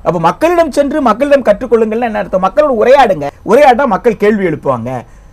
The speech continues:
அப்ப ஒருவர் எழுப்புற கேள்வி, இன்னொருவர் எழுப்புற கேள்வி ரெண்டையும் தொகுத்தீங்கன்னா, ஒருத்தர் எழுப்புன கேள்வியில இன்னொருத்தருக்கு உண்டான பதில் கூட அங்க இருக்கலாம். அதுதான் வந்து புத்தருடைய கல்வி முறை.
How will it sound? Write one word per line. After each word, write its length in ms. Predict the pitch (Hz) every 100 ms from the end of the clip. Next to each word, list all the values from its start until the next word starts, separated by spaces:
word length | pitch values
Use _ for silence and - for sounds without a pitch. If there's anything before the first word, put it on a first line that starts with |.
| -
அப்ப 200 | 190 208
ஒருவர் 340 | 214 294 277
எழுப்புற 380 | 277 320 320 254
கேள்வி, 320 | 247 247 294
இன்னொருவர் 420 | 240 262 269 247
எழுப்புற 380 | 240 254 285 254
கேள்வி 280 | 220 226 254
ரெண்டையும் 320 | 214 262 247
தொகுத்தீங்கன்னா, 680 | 214 240 233 208 156 165 185 - -
ஒருத்தர் 280 | 196 226 233
எழுப்புன 300 | 269 285 277
கேள்வியில 420 | 220 226 220 262
இன்னொருத்தருக்கு 520 | 254 226 233 233 196 - -
உண்டான 320 | 190 196 185
பதில் 280 | 156 185 262
கூட 180 | 196 240
அங்க 180 | 262 170
இருக்கலாம். 480 | 160 165 156 135 - -
அதுதான் 380 | - 202 262 311
வந்து 480 | 247 220 254 214 180
புத்தருடைய 560 | 165 165 226 190 170 147
கல்வி 280 | 196 247 247
முறை. 320 | 262 254 143